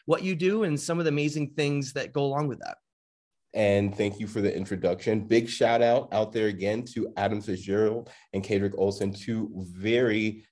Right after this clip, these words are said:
Speaker 2: distinguished gentlemen and fantastic people, and, uh, interesting to boot. You're very seldom that you get the full and complete package in people like that. And sometimes I feel like it's unfair that some people can be that talented and then me, uh, not so much.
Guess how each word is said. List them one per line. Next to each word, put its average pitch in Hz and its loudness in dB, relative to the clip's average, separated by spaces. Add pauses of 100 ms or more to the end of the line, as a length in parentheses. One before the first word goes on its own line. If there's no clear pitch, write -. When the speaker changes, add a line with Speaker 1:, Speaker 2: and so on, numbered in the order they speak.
Speaker 2:
distinguished 107 0
gentlemen 98 4
and 92 -6
fantastic 95 -4
people, 95 -2 (300)
and, 104 4
uh, 98 4
interesting 110 4
to 85 -2
boot. 85 -4
You're 85 -8
very 110 2
seldom 101 0
that 95 -2
you 92 -8
get 95 -4
the 85 -2 (320)
full 120 4
and 98 0
complete 101 -4
package 90 -6
in 85 -6
people 87 -6
like 85 -4
that. 87 -4
And 82 -10 (260)
sometimes 98 -2
I 90 0
feel 95 0
like 90 -2
it's - -8
unfair 90 -2
that - -6
some 90 -8
people 92 -12
can 90 -10
be 87 -8
that 87 -6
talented 82 -8
and 80 -8
then 82 -10
me, 85 -8 (260)
uh, 80 -6
not 82 -8
so 80 -8
much. 78 -10